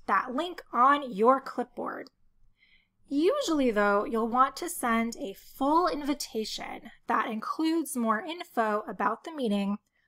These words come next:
plus the phone numbers for folks to dial in. To get the full invitation, you can click on this handy icon on the lower right that says Invite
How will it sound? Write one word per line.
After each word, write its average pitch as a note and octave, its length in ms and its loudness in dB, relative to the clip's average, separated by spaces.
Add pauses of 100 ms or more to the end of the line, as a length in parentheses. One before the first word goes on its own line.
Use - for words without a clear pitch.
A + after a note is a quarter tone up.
(140)
plus F#4+ 320 0
the - 160 -8
phone D#4 400 0
numbers G3+ 460 0
for B3+ 140 -4
folks G3+ 280 -4
to A3+ 100 -8
dial F3+ 340 -2
in. - 360 -4 (880)
To C4 100 -4
get A3+ 240 -2
the B4 160 -4
full C4+ 180 4
invitation, C4+ 840 -8 (200)
you A#3 100 -8
can A3 220 -6
click F4+ 300 -6
on A#3 160 4
this F#3+ 260 -2
handy E4+ 320 -2
icon A#3+ 500 0
on D4 120 -6
the G#3+ 60 -4
lower G3+ 520 4
right G3 300 0 (640)
that - 160 -14
says C#4 320 2
Invite G#3+ 460 2